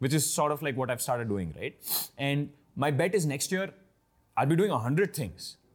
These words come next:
right? Uh, simply because the time, the latency from me thinking up an idea to that being deployed will be two days, three days,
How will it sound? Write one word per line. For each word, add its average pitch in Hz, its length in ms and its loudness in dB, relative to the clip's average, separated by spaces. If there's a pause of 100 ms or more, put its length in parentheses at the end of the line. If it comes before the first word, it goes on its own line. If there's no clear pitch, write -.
(360)
right? 104 400 0 (280)
Uh, 110 420 2
simply 180 340 2
because 180 460 -2 (300)
the 135 100 0
time, 156 340 -2
the 135 80 2
latency 147 500 2
from 175 160 -2
me 165 120 -4
thinking 160 280 -6
up 170 140 -6
an 156 80 -2
idea 139 460 0
to 156 280 -2 (220)
that 131 240 2
being 147 180 0
deployed 135 380 0
will 139 80 -2
be 131 140 -4
two 120 180 -6
days, 113 220 -2
three 120 220 -6
days, - 400 -6